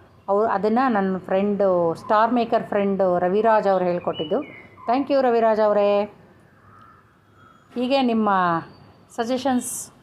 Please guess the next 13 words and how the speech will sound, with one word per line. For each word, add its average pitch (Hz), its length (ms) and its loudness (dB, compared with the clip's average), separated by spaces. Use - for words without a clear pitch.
ನಮ್ಮ 190 180 -6
ಮೇಲೆ 196 560 2
ಕೊಡ್ತಾಯಿರಿ, 214 760 -2
ಸಜೆಷನ್ಸ್ 214 460 -4
ಹೇಳ್ತಾಯಿರಿ 214 500 2
ನಮಗೆ 196 260 0
ಅಡುಗೆಗಳಿಗೆ 185 600 0
ಅಂತ 175 220 -4
ಹೇಳ್ತಾ, 214 600 -2
ಆ, 165 340 -2
ಇದನ್ನು 190 200 0
ಮಾಡೋಣ 190 360 2
ಬನ್ನಿ. 180 360 0